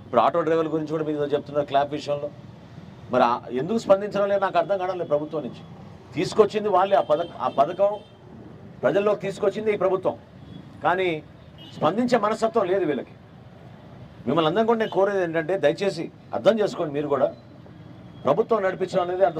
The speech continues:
సులభమైన పని కాదు. ఆర్థికంగా కొన్ని ఇబ్బందులు ఉంటాయి, కానీ మీకు ఆ మాత్రం మర్యాద ఇవ్వకుండా పిలిచి ఒకసారి మీతో కూర్చొని చర్చించి ఏ విధంగా దా-, మనం,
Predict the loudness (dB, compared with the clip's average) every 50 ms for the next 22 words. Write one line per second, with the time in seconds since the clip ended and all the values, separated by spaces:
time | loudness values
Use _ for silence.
0 | -6 -4 -2 -2 -2 -2 -2 -2 -2 -2 0 2 2 0 0 -2 -10 -20 -20 -20
1 | -20 -20 -20 -20 -20 -20 -18 -8 -2 0 0 0 2 0 -2 0 0 -2 -2 -2
2 | -2 0 0 0 0 0 0 0 0 -2 -2 -2 -6 -12 -20 -20 -20 -20 -20 -20
3 | -10 -2 0 2 2 4 4 2 2 0 -4 -8 -14 -20 -20 -20 -20 -20 -20 -20
4 | -20 -20 -18 -14 -12 -8 -4 0 0 0 4 6 6 6 6 4 4 2 2 2
5 | 2 0 0 2 2 2 4 4 4 2 2 0 -2 0 0 -2 0 2 0 0
6 | 0 -4 -12 -20 -20 -20 -20 -20 -20 -20 -20 -14 -8 -6 -6 -4 2 4 4 4
7 | 4 4 4 4 4 2 -2 -2 -2 -2 -2 -2 -4 -4 -2 -2 -4 -4 -2 -2
8 | -2 -2 -2 -2 -4 -4 -4 -4 -6 -8 -8 -8 -12 -20 -20 -20 -20 -20 -20 -20
9 | -20 -20 -20 -20 -20 -18 -10 0 2 4 4 4 4 2 2 2 4 4 4 2
10 | 2 2 2 2 0